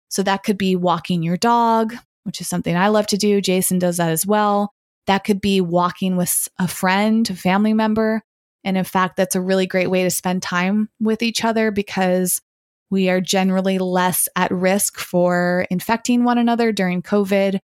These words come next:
if we are outside. So Liz and I wore masks and we stayed several feet apart, usually six feet, as long as we could. It was easy to stay apart from other people on the trail. And we were outside, so it was,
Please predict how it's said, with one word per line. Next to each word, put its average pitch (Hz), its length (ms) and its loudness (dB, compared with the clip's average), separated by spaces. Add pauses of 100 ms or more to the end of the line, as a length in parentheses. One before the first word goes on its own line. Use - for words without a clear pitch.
(480)
if 190 220 -2
we 190 440 0
are 185 120 0
outside. 185 920 -2 (360)
So 202 200 -2
Liz 196 240 0
and 202 140 0
I 185 100 0
wore 202 300 0
masks 202 680 -2 (120)
and 185 260 -2
we 180 380 0
stayed 185 520 0 (300)
several 196 320 -2
feet 202 240 -2
apart, 185 640 -2
usually 190 400 0
six - 340 -4
feet, 180 320 -2 (220)
as - 160 -4
long 185 180 0
as 185 100 -2
we 185 100 0
could. 180 500 0 (400)
It 196 80 0
was 190 180 0
easy 196 240 2
to 190 100 2
stay 185 360 0
apart 175 400 0
from 175 160 0
other 185 160 2
people 180 320 -2
on 180 100 0
the 185 80 0
trail. 175 580 -2 (560)
And 190 560 0
we 214 120 2
were 240 80 2
outside, 285 680 0
so 208 240 0
it - 140 -2
was, 214 540 -2